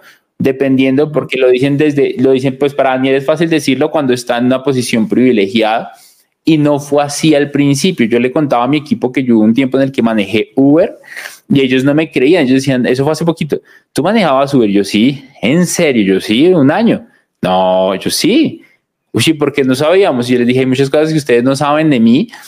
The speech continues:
que yo hice", y una de esas es que yo no ganaba más de cien o doscientos dólares mensuales, el mínimo son como casi trescientos y pico de dólares mensuales, y me tocaba manejar Uber. Entonces, el mínimo es el mínimo porque tú haces lo mínimo.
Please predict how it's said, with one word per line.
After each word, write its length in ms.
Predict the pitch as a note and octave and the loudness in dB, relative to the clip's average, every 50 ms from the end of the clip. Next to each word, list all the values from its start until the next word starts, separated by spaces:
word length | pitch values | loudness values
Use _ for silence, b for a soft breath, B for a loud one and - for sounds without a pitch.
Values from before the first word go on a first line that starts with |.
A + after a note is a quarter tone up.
| B B B B - - | B B B B -10 -6
que 120 | - C3 | -6 -4
yo 180 | B2+ B2+ A#2+ B2 | 0 2 2 2
hice", 440 | C3 C#3+ D3 C#3 - G3+ A#3+ - - | 2 0 -2 -2 -2 0 0 0 0
y 120 | C3 C3 | 0 0
una 220 | B2+ B2 B2+ C3+ D3 | 2 2 2 0 0
de 80 | C#3+ | 0
esas 200 | B2+ B2 C#3+ D#3 | 0 0 0 0
es 140 | D3+ C3 - - | 0 -2 -2 -2
que 80 | B2 A#2 | -2 0
yo 120 | B2 B2 | 0 0
no 100 | B2 B2+ | 0 0
ganaba 280 | B2+ C3+ C3+ C3 B2+ B2+ | 0 0 0 0 0 0
más 180 | C3 B2+ B2+ A#2 | 0 -2 -2 -2
de 80 | C3 C3 | -2 -4
cien 220 | C3 - C3+ B2+ C3 | -2 -2 -2 0 0
o 40 | C3+ | 0
doscientos 320 | C3+ C3 C3 A#2 A2 A2+ | 0 0 0 0 0 0
dólares 340 | A2 A#2+ A#2+ A#2+ B2 C3 C3 B2+ | 0 0 0 0 0 0 0 2
mensuales, 680 | A#2+ A#2 A#2 A2 G#2+ G#2+ - A#2+ G#2+ G#2 A#2 D3 D#3 | 2 2 4 2 0 0 0 0 0 0 0 0 0
el 140 | D#3+ D3 C3 | 0 0 2
mínimo 280 | B2 A#2+ A2+ A2+ A2+ A#2 | 2 2 2 2 2 2
son 140 | C3 B2 | 0 0
como 160 | A#2 B2 B2 A#2 | -2 -2 -2 -2
casi 240 | - A2+ A2 A#2 | -4 -4 -4 -4
trescientos 560 | A2 - A2 A#2 - A#2+ A2+ A2 G2+ A#2 G#2+ - | -4 -4 -6 -6 -4 -4 -4 -4 -4 -4 -4 -4
y 60 | A#2+ | -4
pico 280 | - A2+ G2+ - - A2+ | -2 -2 -2 0 2 2
de 80 | A2+ | 2
dólares 300 | A2 B2+ G2+ G2+ A2 A2 A2+ | 2 2 2 0 0 0 2
mensuales, 540 | A#2 A2+ G#2+ G#2 A2 G#2 G#2+ C3+ F#3 - B B B B B B B B B B B B B _ _ - - | 2 2 2 2 0 -2 0 -2 -4 -6 B B B B B B B B B B B B B _ _ -10 -4
y 60 | A#2+ C3 | -2 0
me 100 | C#3+ C3+ | 0 0
tocaba 300 | - C3+ C3 D3 E3 F#3+ | -2 -2 0 0 0 0
manejar 500 | G3+ E3+ D3 C3+ B2 B2+ A2+ A2+ - - - | 0 0 -2 -2 -2 -2 -4 -4 -6 -2 -2
Uber. 360 | C#3 A#2+ A2+ F#2+ - - - | 0 2 2 0 -2 -4 -6
Entonces, 600 | - C#3 C3+ C3+ C#3 C3+ C3+ D3+ D#3 D#3+ D#3 - b b b b b b - | -6 -6 -4 -2 -2 -2 0 0 -2 -2 -4 -8 b b b b b b -6
el 200 | - C3 C3+ C#3 | -2 0 2 2
mínimo 380 | D3+ E3 F3+ G3+ A3+ A#3 A3+ | 2 4 4 4 2 2 2
es 120 | G3 D#3+ E3+ | 0 0 0
el 140 | E3+ D#3+ D#3+ | -2 0 2
mínimo 600 | E3+ F3+ G3 G#3 G#3+ A#3 A#3+ C4 D#4+ E4+ D#4+ - _ _ _ _ _ _ _ _ _ _ _ _ _ | 2 2 4 4 4 4 2 2 0 -2 -4 -12 _ _ _ _ _ _ _ _ _ _ _ _ _
porque 300 | - C#3 C#3 - - C3+ | -2 -2 -2 -2 -4 -6
tú 120 | C3+ - C#3+ | -2 0 0
haces 220 | C3+ C3+ D#3 D#3+ | 0 0 0 0
lo 140 | F3 E3 C3+ | 0 0 0
mínimo. 480 | C3 D3 E3 D#3 C#3 G#2+ F#2 D2+ - | 2 2 4 4 2 2 0 -4 -10